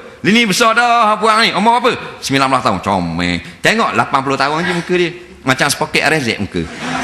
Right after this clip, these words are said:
Faham tak? Ha. Comel sungguh. Ji, dalam syurga. Betul tak? Ha. Haji, umur apa?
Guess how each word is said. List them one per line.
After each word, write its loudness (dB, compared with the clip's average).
Faham 2
tak? 2
Ha. 2
Comel 4
sungguh. 4
Ji, 6
dalam 4
syurga. 0
Betul 4
tak? 2
Ha. -6
Haji, 4
umur 4
apa? 0